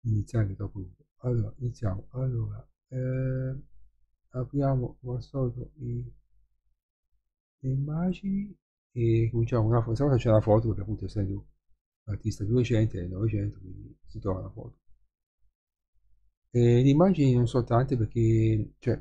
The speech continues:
ho messo quelle che c'è sulla scheda, sulla scheda Wikipedia, poi dopo ne ho aggiunte altre che ho trovato in giro per, per web, perché,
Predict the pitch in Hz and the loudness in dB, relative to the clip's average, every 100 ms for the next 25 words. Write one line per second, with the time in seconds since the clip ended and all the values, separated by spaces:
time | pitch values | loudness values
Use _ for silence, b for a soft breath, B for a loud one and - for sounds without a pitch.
0 | - 110 104 113 113 113 117 120 113 110 | -6 -10 -6 0 2 2 2 2 2 0
1 | 117 110 113 - 113 107 104 101 - _ | 0 0 0 0 0 0 0 -4 -10 _
2 | _ _ _ _ _ 113 110 - 113 110 | _ _ _ _ _ -2 -2 0 0 0
3 | 104 95 98 98 107 127 117 120 120 120 | 0 -2 -4 -4 -2 0 2 2 2 4
4 | 123 113 107 107 117 113 101 107 98 107 | 4 4 4 4 4 4 4 2 -4 -2
5 | 95 98 98 110 92 92 101 98 101 104 | -2 -2 -4 -2 -4 -6 -10 -10 -8 -10
6 | 104 - 113 | -12 -14 -16